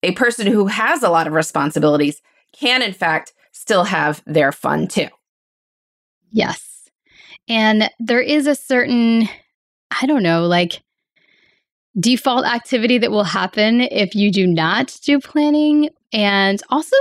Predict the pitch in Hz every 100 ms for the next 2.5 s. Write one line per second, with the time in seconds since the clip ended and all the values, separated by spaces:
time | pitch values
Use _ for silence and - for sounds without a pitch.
0 | 508 403 359 349 269 240 220 233 220 208
1 | 190 170 196 - 202 - - 170 - 185
2 | - - 202 - 214